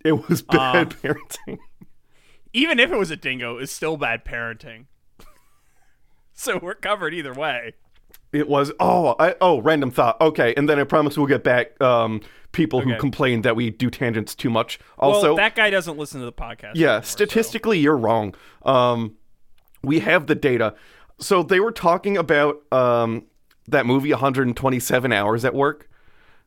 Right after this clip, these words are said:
Speaker 1: Uh,
Speaker 2: The one with James Franco?
Speaker 1: the one
Speaker 2: Is it
Speaker 1: with James
Speaker 2: James Franco?
Speaker 1: Franco, where the
Speaker 2: Yeah.
Speaker 1: guy, like, cuts through his arm with a penknife.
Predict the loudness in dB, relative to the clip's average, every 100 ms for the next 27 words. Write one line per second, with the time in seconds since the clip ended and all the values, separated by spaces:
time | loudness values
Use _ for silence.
0 | -4 0 2 2 0 -4 _ _ -12 -8
1 | -6 -6 -8 -10 -12 -12 -12 -12 -10 -10
2 | -10 -12 -18 -8 0 4 4 4 2 2
3 | 2 0 0 0 2 2 0 -2 _ -2
4 | 2 4 4 2 0 -4 -2 -2 -4 -4
5 | -2 0 0 0 -4 -6 -6 -4 -2 -2
6 | -4